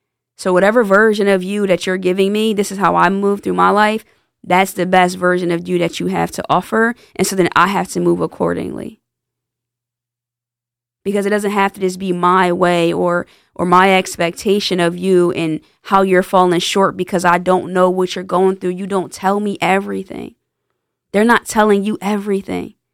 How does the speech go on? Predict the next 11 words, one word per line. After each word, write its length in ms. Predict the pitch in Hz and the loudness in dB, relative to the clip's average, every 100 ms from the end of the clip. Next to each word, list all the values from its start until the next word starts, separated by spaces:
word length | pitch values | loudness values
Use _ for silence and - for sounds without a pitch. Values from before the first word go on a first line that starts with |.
| _ _ - | _ _ -12
You're 220 | 190 220 226 | 2 4 6
not 240 | 226 - | 4 0
telling 420 | - 214 202 202 | -2 2 2 2
them 200 | 202 202 185 | 4 2 0
everything. 720 | 202 202 190 190 190 - - _ _ _ _ _ _ _ _ _ _ _ _ _ _ _ _ _ _ _ _ | -4 -2 -6 -8 -10 -14 -14 _ _ _ _ _ _ _ _ _ _ _ _ _ _ _ _ _ _ _ _
So 140 | 190 | -4
let's 220 | 190 202 | -4 -4
love 240 | 185 185 196 | -2 0 2
on 160 | 190 | 2
each 200 | 190 190 | 0 0
other. 380 | 180 185 175 175 | 0 2 0 -2